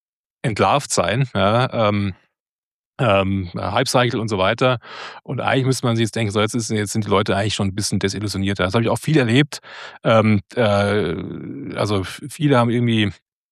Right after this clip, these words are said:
ähm, Unternehmen haben ganz, ganz viel K-I-Anwendungen so als Crowdsourcing, ähm, t-, äh, s-, äh, Aktivität starten lassen, haben es verwechselt mit irgendwie einer K-I-Strategie,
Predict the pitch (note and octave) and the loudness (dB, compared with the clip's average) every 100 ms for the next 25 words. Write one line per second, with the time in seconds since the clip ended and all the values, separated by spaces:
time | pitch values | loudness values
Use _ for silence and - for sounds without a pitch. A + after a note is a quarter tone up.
0 | _ _ _ _ _ E3 G#2 G2 G2 - | _ _ _ _ _ 2 4 4 0 -2
1 | - - - - - - - _ _ _ | -18 -20 -20 -18 -20 -20 -20 _ _ _
2 | - A2 G2+ G2+ A#2+ B2 A#2 A#2 G#2+ G2+ | -6 -2 0 2 4 4 2 0 0 2
3 | G2+ F#2+ F2 _ _ _ _ _ _ _ | 2 0 -4 _ _ _ _ _ _ _
4 | C3+ D3+ - B2 A#2 - A#2 - - - | 0 0 2 2 0 -2 -2 -2 -8 -8
5 | - A2 D#3+ C3+ B2+ B2 B2 A#2 G#2 G2 | -4 0 2 4 4 4 4 2 4 2
6 | F#2+ - - A2 C3+ B2+ A#2 - A#2 A2+ | 2 0 2 2 4 4 4 4 4 2
7 | - A#2+ A2 G#2 G#2 F#2+ - G#2 G#2 G2 | 2 2 2 4 2 0 -4 0 2 2
8 | G2+ G2 - - - F#2+ F#2+ G2+ - A2 | 2 -2 -4 -8 -4 -4 -4 -4 -6 -6
9 | - G#2 - G#2 F#2+ - A2+ C3 B2 A#2 | -4 -4 0 0 0 0 0 2 2 2
10 | A2+ A#2+ A2+ A2+ G#2+ G#2+ - A2 B2 A#2+ | 2 2 2 0 0 -2 2 2 2 -2
11 | A2+ A2+ A2+ G#2 G2+ G2 F#2+ - G2+ C#3 | 0 0 2 0 2 2 0 0 0 0
12 | - A#2+ A#2 A2+ A2+ | 0 2 2 4 4